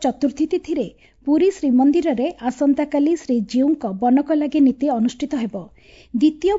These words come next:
ଭୋଗମଣ୍ଡପ ନୀତି ଶେଷ ହେବା ପରେ ପ୍ରାୟ ସନ୍ଧ୍ୟା ଛଅଟାରୁ ରାତି ଦଶଟା ପର୍ଯ୍ୟନ୍ତ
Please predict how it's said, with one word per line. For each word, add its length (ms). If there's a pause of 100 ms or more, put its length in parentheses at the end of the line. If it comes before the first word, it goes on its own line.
ଭୋଗମଣ୍ଡପ 720
ନୀତି 320
ଶେଷ 280
ହେବା 280
ପରେ 260
ପ୍ରାୟ 320
ସନ୍ଧ୍ୟା 400
ଛଅଟାରୁ 540
ରାତି 280
ଦଶଟା 380
ପର୍ଯ୍ୟନ୍ତ 480